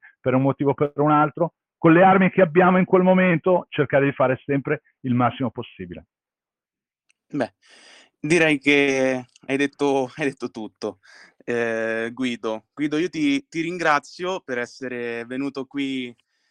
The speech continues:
Speaker 2: a, a parlarci anche di quello che è il mondo Urania. Ringrazio l'Urania stessa per aver, per, per, per aver permesso questa, questa intervista.
Speaker 1: Grazie a te,
Speaker 2: E
Speaker 1: Lorenzo.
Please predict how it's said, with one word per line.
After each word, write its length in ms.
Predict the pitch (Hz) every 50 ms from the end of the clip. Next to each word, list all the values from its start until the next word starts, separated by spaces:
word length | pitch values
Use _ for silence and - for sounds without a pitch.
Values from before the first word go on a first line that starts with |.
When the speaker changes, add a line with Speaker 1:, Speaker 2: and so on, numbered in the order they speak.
| _ _ _ _ _
Speaker 2:
a, 440 | - 135 127 123 123 123 120 123 123
a 160 | - 139 147
parlarci 640 | - - 156 151 160 175 180 190 185 - - - 147
anche 260 | 147 151 151 - 151
di 100 | 135 135
quello 260 | 131 151 147 143 143
che 140 | 131 147 147
è 20 | 147
il 60 | 143
mondo 720 | 143 147 147 147 147 147 143 139 135 131 131 127 123 - _
Urania. 520 | - 143 143 143 151 165 185 208 214 208
Ringrazio 640 | 180 147 131 131 135 135 135 - - 147 139 135 139
l'Urania 400 | 139 147 147 156 151 151 151 151
stessa 560 | 147 - - 185 190 165 139 - - - 120
per 120 | - 123
aver, 260 | 123 120 117 123 123 120 120 120 117 117 113 110 110 110 110 - _ _ _ _ _ _ _ _ _
per, 160 | - 135 127
per, 240 | - 135 131 135 131
per 120 | - 127 131
aver 140 | 139 139
permesso 440 | 131 143 135 139 147 139 - - 147 131
questa, 680 | 151 143 143 - - 135 131 131 127 127 123 123 127 123
questa 240 | - 147 135 - 151
intervista. 800 | 147 139 - 151 139 135 135 160 180 180 - - 214 220 220 - _ _ _ _ _ _ _ _ _ _ _ _ _ _ -
Speaker 1:
Grazie 240 | - 151 143 139
a 40 | 139
te, 340 | 135 135 131 131 127 127 131
Speaker 2:
E 40 | 143
Speaker 1:
Lorenzo. 680 | 143 131 131 139 147 156 160 - - - 175 170 -